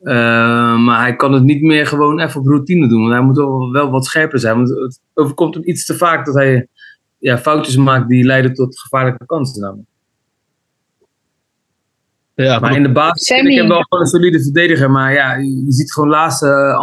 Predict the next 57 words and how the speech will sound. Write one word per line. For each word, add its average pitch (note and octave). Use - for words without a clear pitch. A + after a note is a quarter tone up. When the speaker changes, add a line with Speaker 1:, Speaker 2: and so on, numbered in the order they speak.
Speaker 1:
anderhalf, D3+
twee D3+
jaar, C3+
ja, -
dat G2+
hij A2
gewoon A2+
meer A#2+
foutjes C3+
maakt. A#2+
Ja, A2
goed, -
dat, A2
hij G#2+
is B2
na C3
de B2+
blessure B2+
gewoon A#2+
nooit B2+
meer B2
de A#2
oude A#2+
geworden. G2+
Speaker 3:
Sammy, B3
Speaker 2:
Ja. B3+
Speaker 3:
zie B3
jij B3
ook B3
hetzelfde? D4+
Speaker 2:
Eh, E3+
ja, E3+
je D#3
ziet D3
wel F3
dat E3
hij D#3+
toch E3
wel, D#3
eh, D3+
een D3
beetje D#3+
scherpte F3
mist E3+
in E3
de D#3
duels. D#3+
Dat D3+
hij C#3+
het C#3
niet D3
zo D#3+
clean, F3
eh, D#3+
zoals E3
vroeger D#3+
altijd D3